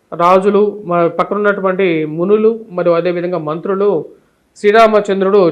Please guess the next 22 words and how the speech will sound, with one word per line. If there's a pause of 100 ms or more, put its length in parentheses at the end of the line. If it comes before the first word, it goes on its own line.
(100)
చేస్తున్నటువంటి
దాన్ని
ఈ
విధంగా
అంటారు.
ఏంటి, (560)
శిక్షించమంటూ (220)
తనకి (260)
అధికారాన్ని
ఇమ్మంటున్నారు, (260)
ఇది
ఏ
విధంగా
కరెక్ట్, (340)
తనకి
ఇది
శిక్షలాగా
లేదు,
తనకి
బహుమానంలాగా
ఉంటుంది
అంటారు.